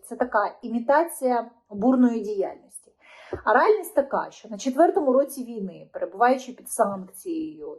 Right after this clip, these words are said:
і міжнародною ізоляцією Р Ф, щодня обстрілює Україну. Тернопіль сьогодні, хай Бог милує, що сьогодні було в Тернопілі.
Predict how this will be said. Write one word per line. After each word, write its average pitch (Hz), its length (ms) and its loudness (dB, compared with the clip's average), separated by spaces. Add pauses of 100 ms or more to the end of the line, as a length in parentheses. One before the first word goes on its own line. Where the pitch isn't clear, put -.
і 202 360 -8
міжнародною 214 580 2
ізоляцією 190 680 0
Р - 20 6
Ф, 294 160 4
щодня 208 400 0
обстрілює 165 600 -10
Україну. 208 840 -2 (1120)
Тернопіль 247 500 4
сьогодні, 196 840 -6 (580)
хай 269 240 2
Бог 247 240 -2
милує, 160 440 -10 (1000)
що 247 240 2
сьогодні 208 360 2
було 196 260 -4
в - 80 -10
Тернопілі. 180 540 -14